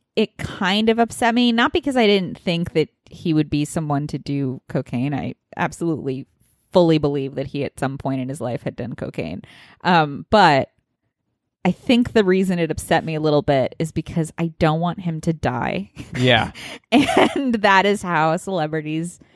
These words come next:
Speaker 1: so often die.
Speaker 2: Yeah.
Speaker 1: Um,
Speaker 2: Especially when you're single.
Speaker 1: Yeah,
Speaker 2: Like,
Speaker 1: and,
Speaker 2: yeah.
Speaker 1: you know, and I mean, it was the Emmys after party, so I think that's a good sign because maybe
Speaker 2: Yeah, I
Speaker 1: that's,
Speaker 2: mean,
Speaker 1: like,
Speaker 2: that's
Speaker 1: a
Speaker 2: like a,
Speaker 1: special
Speaker 2: it's a time to do it,
Speaker 1: it's
Speaker 2: you
Speaker 1: a
Speaker 2: know?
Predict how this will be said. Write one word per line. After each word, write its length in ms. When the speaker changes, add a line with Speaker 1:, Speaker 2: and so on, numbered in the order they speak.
Speaker 1:
so 300
often 380
die. 420
Speaker 2:
Yeah. 380
Speaker 1:
Um, 400
Speaker 2:
Especially 280
when 100
you're 80
single. 760
Speaker 1:
Yeah, 500
Speaker 2:
Like, 180
Speaker 1:
and, 160
Speaker 2:
yeah. 280
Speaker 1:
you 160
know, 400
and 260
I 100
mean, 140
it 80
was 220
the 140
Emmys 280
after 300
party, 480
so 420
I 200
think 280
that's 240
a 60
good 320
sign 340
because 300
maybe 260
Speaker 2:
Yeah, 80
I 40
Speaker 1:
that's, 100
Speaker 2:
mean, 80
Speaker 1:
like, 140
Speaker 2:
that's 120
Speaker 1:
a 20
Speaker 2:
like 120
a, 20
Speaker 1:
special 460
Speaker 2:
it's 120
a 40
time 160
to 80
do 240
it, 60
Speaker 1:
it's 80
Speaker 2:
you 60
Speaker 1:
a 40
Speaker 2:
know? 100